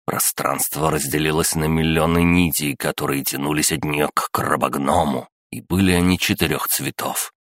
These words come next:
Красный — огонь, черный — земля, белый — воздух, синий — вода. Нити воплощали в себе суть стихии и могли проникнуть сквозь любой щит. Крабогном попытался увернуться, но нити преследовали его.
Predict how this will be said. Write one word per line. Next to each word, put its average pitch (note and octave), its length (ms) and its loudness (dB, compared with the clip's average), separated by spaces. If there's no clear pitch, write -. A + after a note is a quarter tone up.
Красный — - 840 -4
огонь, B1 520 0
черный — C2+ 600 0
земля, D#2+ 560 2
белый — F2 340 4
воздух, D#2 760 2
синий — G#2 680 4
вода. C2+ 640 0
Нити D2 460 0
воплощали D2+ 600 0
в - 60 -2
себе C#2+ 260 -2
суть - 280 -2
стихии D2+ 600 -2
и D2+ 60 0
могли D2+ 360 0
проникнуть D#2 640 0
сквозь E2 360 2
любой D#2 300 2
щит. - 540 -4
Крабогном C#2 600 0
попытался - 580 0
увернуться, C2+ 840 -2
но C#2 140 0
нити C#2 340 -2
преследовали C2+ 760 -2
его. A#1+ 380 -4